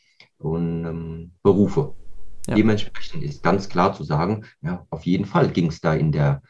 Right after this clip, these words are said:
Speaker 1: einen Art und Weise erstmal um diese finanzielle Sicherheit. So.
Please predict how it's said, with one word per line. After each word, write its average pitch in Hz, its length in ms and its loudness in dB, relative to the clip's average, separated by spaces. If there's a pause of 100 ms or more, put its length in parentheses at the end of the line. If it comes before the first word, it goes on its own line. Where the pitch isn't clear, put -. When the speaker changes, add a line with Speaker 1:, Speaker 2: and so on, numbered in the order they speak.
(260)
Speaker 1:
einen 85 380 4
Art 78 200 0
und 90 100 -2
Weise 73 360 -2
erstmal 98 540 -4
um 123 320 0 (180)
diese 73 180 -6
finanzielle 87 800 0
Sicherheit. 71 560 -4 (720)
So. 277 220 -8